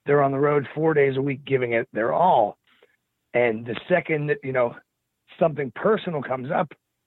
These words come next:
their fans that are supposed to support them turn their back on it. And, and it's kinda not fair, you know? Um, it, it's just, I, I think sometimes people need to understand that, you know,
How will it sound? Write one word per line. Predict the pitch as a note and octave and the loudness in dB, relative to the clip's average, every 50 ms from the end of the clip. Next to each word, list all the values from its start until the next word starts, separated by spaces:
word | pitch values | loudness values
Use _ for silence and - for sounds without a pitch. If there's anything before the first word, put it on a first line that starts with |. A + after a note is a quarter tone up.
| - C3 | -8 -2
their | C3+ C#3+ C#3+ - | -2 -2 0 0
fans | - D#3+ E3 E3 E3+ E3+ E3 | 0 0 0 2 0 -2 -4
that | C#3+ C#3 | -4 -6
are | C3+ A#2 - | -6 -8 -10
supposed | C3 - - C3+ B2 G#2+ | -10 -6 -6 -6 -6 -6
to | - A#2 | -10 -14
support | - - - - A#3+ A#3+ G#3 - | -14 -8 0 2 2 2 2 0
them | E3+ D3+ C#3 | -2 -4 0
turn | - D3+ D#3 D3+ | 0 0 0 0
their | C#3 C3 | -2 -2
back | A#2 B2+ B2+ B2+ B2+ - G#2+ | 0 2 2 2 0 -2 -8
on | - - | -10 -10
it. | G#2+ - _ _ _ _ _ _ _ _ _ _ _ - | -12 -14 _ _ _ _ _ _ _ _ _ _ _ -6
And, | C3 C#3 | -4 -4
and | D3 - D3+ D3+ | -2 0 0 -2
it's | C#3+ B2+ - | -2 -2 -2
kinda | - F3 F#3 F#3+ F3+ E3 | -2 0 0 2 0 0
not | E3 D#3 D3 C3+ - - | 0 0 -2 -2 -2 0
fair, | E3+ D3 C#3+ B2+ A2 | 2 2 2 2 2
you | G2+ G2+ | 0 -2
know? | G#2 A#2 B2 - - _ _ _ _ _ _ _ _ - - | -2 -4 -4 -4 -6 _ _ _ _ _ _ _ _ -6 -2
Um, | A#2+ B2 B2 A#2 A2+ A2+ A2 - _ _ _ _ - | 0 0 2 0 -2 -4 -10 -12 _ _ _ _ -2
it, | C#3+ D3 - - | -2 -2 0 0
it's | C#3+ C3+ C3+ - | -4 -4 -4 -4
just, | C#3+ D3+ B2 - - - - - - _ _ _ _ _ _ _ _ _ _ _ _ - | -4 -4 -4 -4 -10 -18 -20 -20 -20 _ _ _ _ _ _ _ _ _ _ _ _ -2
I, | - D3+ D#3+ E3 | 0 2 4 4
I | D3+ | 2
think | D3 D#3+ D3+ B2+ B2+ | 2 0 -4 -4 0
sometimes | - E3+ F3 F3 C#3+ D3 D#3 D3 C#3+ D3 C3 - | 0 0 0 0 -2 -2 -2 -2 -2 -4 -6 -8
people | - D3+ D3+ C#3 C#3 | -6 -6 -6 -6 -4
need | D3 C#3+ C#3 | -4 -4 -2
to | C#3 | -2
understand | C3+ C3+ C3 A#2 - - C3 B2+ C3 C3+ B2+ | -4 -6 -8 -10 -8 -6 -4 -2 -2 -2 -4
that, | B2 B2+ _ _ _ _ _ _ _ _ - | -4 -6 _ _ _ _ _ _ _ _ -8
you | - B2 B2 | -4 -2 0
know, | A#2+ A#2 G2+ - | 2 0 0 -2